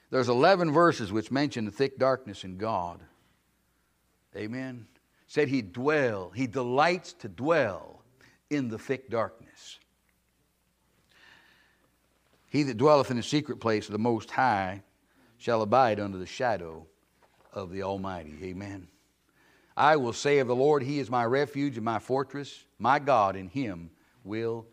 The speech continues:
I trust." Amen. Zephaniah one fifteen, speaking of the day of the Lord, says, "That day is a day of wrath, a day of trouble, a day of distress, a day of wasteness and desolation, a day of darkness and gloominess." Amen.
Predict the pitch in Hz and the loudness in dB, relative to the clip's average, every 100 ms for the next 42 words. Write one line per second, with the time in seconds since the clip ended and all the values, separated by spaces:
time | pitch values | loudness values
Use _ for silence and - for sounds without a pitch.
0 | _ 113 107 104 95 _ _ - 92 76 | _ -4 -2 -2 -8 _ _ -14 -12 -14
1 | - - 78 90 92 110 _ _ _ _ | -18 -20 -18 -18 -18 -20 _ _ _ _
2 | _ _ _ _ _ _ _ _ _ _ | _ _ _ _ _ _ _ _ _ _
3 | _ - 127 123 131 127 120 127 113 127 | _ -2 -2 0 0 2 2 -2 0 -2
4 | - 143 123 - 131 117 113 127 117 139 | -2 -4 -4 -4 -4 -4 0 0 0 0
5 | 127 - 123 107 120 107 131 110 107 123 | -2 -4 -2 0 0 0 -2 -2 -2 0
6 | 117 117 131 135 107 120 113 - 135 135 | 0 2 2 0 -2 -6 -4 -2 -2 -2
7 | 110 123 104 - 123 135 110 117 113 107 | -4 -4 -6 -2 0 0 -2 -4 -4 -2
8 | 135 135 135 104 101 131 - 123 131 156 | -4 -4 -12 -6 -2 -2 -2 -6 -6 -10
9 | 175 - _ 82 82 104 87 101 131 139 | -14 -18 _ -10 -2 -2 0 2 2 2
10 | 147 139 - - _ _ _ - 87 101 | -10 -14 -18 -20 _ _ _ -18 -10 -6
11 | 95 78 76 - - _ _ _ _ _ | -6 -8 -16 -20 -20 _ _ _ _ _
12 | _ - 90 110 107 | _ -14 -10 -10 -12